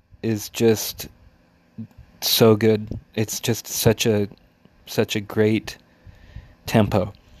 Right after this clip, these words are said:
When he says, when he sings,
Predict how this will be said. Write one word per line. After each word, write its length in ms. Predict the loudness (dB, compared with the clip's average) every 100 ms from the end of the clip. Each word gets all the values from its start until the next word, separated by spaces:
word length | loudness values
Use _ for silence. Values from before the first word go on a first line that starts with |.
| -16 -16 -4
When 140 | 2 4
he 100 | 4
says, 460 | 6 6 6 4 -8 _ _ _ _ _ -20 _ _ _ 0
when 140 | 2
he 60 | 4
sings, 560 | 2 2 2 -2 -6